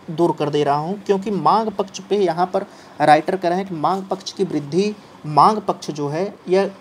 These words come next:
इकोनॉमी को ग्रोथ को रोकता है, वो एक स्पेक्ट्रल,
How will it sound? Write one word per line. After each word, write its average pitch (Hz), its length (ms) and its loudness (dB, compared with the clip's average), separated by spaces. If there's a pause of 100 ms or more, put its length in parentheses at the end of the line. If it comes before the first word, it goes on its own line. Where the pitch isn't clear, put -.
(200)
इकोनॉमी 180 420 2
को 208 100 0
ग्रोथ 170 240 4
को 180 160 -8
रोकता 151 340 2
है, 127 100 -2
वो 180 280 2 (160)
एक 208 140 4 (680)
स्पेक्ट्रल, 208 680 0